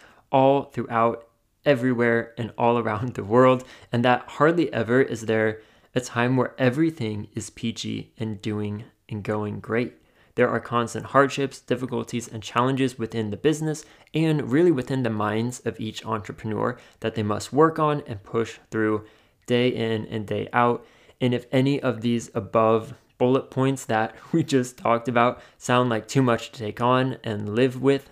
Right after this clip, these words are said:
on a daily or week-to-week basis,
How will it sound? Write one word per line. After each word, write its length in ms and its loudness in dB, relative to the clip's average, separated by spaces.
on 160 2
a 160 -2
daily 540 -4
or 240 2
week-to-week 480 -6
basis, 400 0